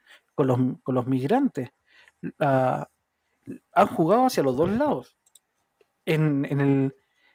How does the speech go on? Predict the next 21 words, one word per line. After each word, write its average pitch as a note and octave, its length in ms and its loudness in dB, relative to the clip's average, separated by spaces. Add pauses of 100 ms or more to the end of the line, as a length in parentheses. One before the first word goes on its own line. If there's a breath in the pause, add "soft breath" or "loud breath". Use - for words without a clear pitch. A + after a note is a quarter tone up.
en E3 320 2
el, D3+ 260 -2
en, D3 360 -6
en C#3 200 -2
la C#3 80 4
época F#3+ 380 4
de, E3 200 4
de D3 160 -2
la C#3 60 6
votación C#3 480 2
del D#3+ 120 4
apruebo D#3 260 4
del D3+ 100 4
rechazo, D#3+ 640 -2 (840)
hicieron F3+ 460 2
que C#3+ 640 -4 (380)
los C#3+ 320 -2
extranjeros G3+ 720 -2 (220)
apoyaran D#3 540 0
al B2+ 180 0
apruebo, F3 580 0